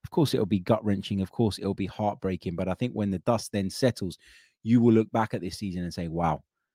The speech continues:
Arsenal were ahead of schedule. Arsenal were way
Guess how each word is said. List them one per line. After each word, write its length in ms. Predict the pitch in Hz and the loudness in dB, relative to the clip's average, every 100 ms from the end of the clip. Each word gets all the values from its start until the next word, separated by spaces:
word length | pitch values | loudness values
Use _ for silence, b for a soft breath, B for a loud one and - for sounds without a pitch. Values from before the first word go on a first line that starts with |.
| _ _ _ | _ _ _
Arsenal 340 | 104 104 - 95 | 2 4 4 4
were 140 | 92 | 4
ahead 220 | 87 92 | 2 -2
of 80 | 82 | -4
schedule. 480 | - 101 87 78 71 _ _ _ - | -4 -4 -4 -8 -14 _ _ _ -2
Arsenal 460 | 104 104 - 101 | -2 0 -2 -4
were 140 | 95 95 | -2 -2
way 560 | 92 95 107 104 95 | -2 0 0 0 -4